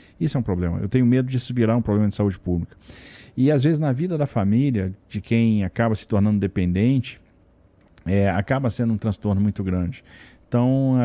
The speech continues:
é, é, eu acho que isso dificulta a tarefa, por exemplo, o esforço da segurança pública na coerção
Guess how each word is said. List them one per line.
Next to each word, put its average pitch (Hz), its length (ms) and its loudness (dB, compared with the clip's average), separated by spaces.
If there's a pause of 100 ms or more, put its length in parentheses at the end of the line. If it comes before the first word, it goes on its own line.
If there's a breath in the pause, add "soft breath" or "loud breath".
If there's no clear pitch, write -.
(140)
é, 113 240 0
é, 120 80 4
eu 120 80 2
acho 131 180 -2
que - 60 -8
isso 135 140 -8
dificulta 139 720 -4
a 110 40 -2
tarefa, 107 520 0
por 113 180 -2
exemplo, 98 460 0
o 95 40 0
esforço 113 380 -4
da 139 140 0
segurança 113 420 -2
pública 131 460 -4 (400 loud breath)
na 127 140 2
coerção 139 640 0